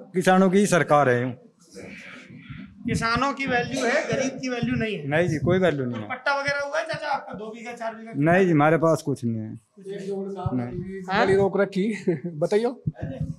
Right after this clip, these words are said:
Speaker 2: जोहड़ की क्या?
Speaker 1: हाँ, जो एक हमारा हरिजनों का जोहड़ था जी।
Speaker 2: जोहड़ मतलब तालाब?
Speaker 1: हाँ, तालाब, वो भी बंद कर लिया इन किसानों ने।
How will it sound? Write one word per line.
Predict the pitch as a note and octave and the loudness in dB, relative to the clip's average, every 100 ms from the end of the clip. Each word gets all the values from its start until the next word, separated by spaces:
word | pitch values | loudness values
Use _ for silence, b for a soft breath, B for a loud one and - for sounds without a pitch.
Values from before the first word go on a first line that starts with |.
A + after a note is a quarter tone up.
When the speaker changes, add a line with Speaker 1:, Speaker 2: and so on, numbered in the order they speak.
| F#3+ F#3 G#3+ G3+ - - A3+ F3+ | -10 -10 -10 -8 -10 -12 -12 -6
Speaker 2:
जोहड़ | F#3 A3+ A#3+ | -2 0 0
की | - C4+ | -2 -8
क्या? | - | 0
Speaker 1:
हाँ, | B2 F3+ F#3+ | 4 6 8
जो | F3+ F#3+ | 6 6
एक | G3 G3 F#3+ F#3 E3+ | 4 2 2 0 0
हमारा | C#3 F3 F#3+ F#3+ - - _ _ _ _ _ C#3+ | 4 6 6 4 0 -14 _ _ _ _ _ 2
हरिजनों | D3 F3+ G3 G3+ | 6 8 8 8
का | |
जोहड़ | G#3 F#3 F#3 | 8 10 8
था | D#3 C#3 | 8 6
जी। | C#3 F3+ - - | 6 2 -2 -12
Speaker 2:
जोहड़ | F#3 A3 A3 | -12 -8 -6
मतलब | A#3 A3+ A#3+ | -6 -8 -10
तालाब? | - G#3+ F#3 C#3+ G#2 | -8 -6 -6 -6 0
Speaker 1:
हाँ, | C3 | 2
तालाब, | D3+ E3 D#3+ D#3 G3 - _ _ _ - | 6 6 8 4 0 -12 _ _ _ 2
वो | E3 F3 | 6 8
भी | F3+ | 10
बंद | F#3 F#3 | 8 8
कर | F#3+ | 6
लिया | F3 F#3 | 6 6
इन | F#3 | 6
किसानों | E3+ E3 F3+ F#3 | 4 4 4 6
ने। | F#3 | 4